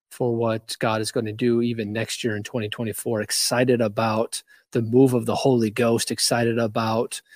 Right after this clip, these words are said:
what God is going to do, because I believe that this move that we're about to enter into is God moving through his people.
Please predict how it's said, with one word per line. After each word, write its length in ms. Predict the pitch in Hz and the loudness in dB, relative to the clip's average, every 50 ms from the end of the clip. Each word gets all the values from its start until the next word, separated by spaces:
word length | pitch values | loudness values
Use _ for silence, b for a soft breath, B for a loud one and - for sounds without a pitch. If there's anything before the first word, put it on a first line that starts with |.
| B B B B _ - | B B B B _ -6
what 200 | 131 120 113 - | -4 -4 -2 0
God 280 | - 123 117 117 117 | 2 4 4 4 2
is 120 | 117 113 113 | 0 -2 0
going 280 | - 123 113 110 107 | 0 0 0 0 0
to 100 | 107 113 | -2 -4
do, 320 | 101 101 - 117 120 131 127 | -4 0 2 6 6 6 6
because 300 | 113 113 - 120 110 120 | 4 2 -2 -2 -2 0
I 120 | 113 120 | 0 0
believe 420 | 113 120 120 120 120 120 120 113 - | 0 0 2 2 4 4 2 2 0
that 240 | 120 107 104 _ - | -2 -2 -2 _ 2
this 260 | 139 123 110 - - | 2 2 2 2 0
move 460 | 127 123 135 147 147 143 135 131 135 | 2 4 6 8 8 8 6 6 4
that 180 | 135 123 120 - | 2 0 0 0
we're 160 | 127 120 117 | 0 0 0
about 280 | 113 113 120 120 - - | 2 0 0 0 0 -2
to 120 | - - | -4 -4
enter 240 | 127 120 117 113 117 | -2 -2 0 0 2
into 500 | 131 143 147 135 - 131 120 117 123 123 - | 2 2 2 2 4 4 4 4 4 2 0
is 300 | 113 120 117 110 107 - | 0 -2 0 -2 -2 -2
God 340 | - 131 123 123 123 120 117 | 0 2 2 2 2 2 2
moving 460 | 110 117 135 151 156 143 135 120 117 | 4 6 8 8 8 8 6 2 2
through 220 | - 135 123 113 | 2 2 2 4
his 120 | 110 104 - | 2 2 -2
people. 540 | - - 131 120 - - 113 110 110 117 | 0 2 2 2 2 2 0 0 -2 -4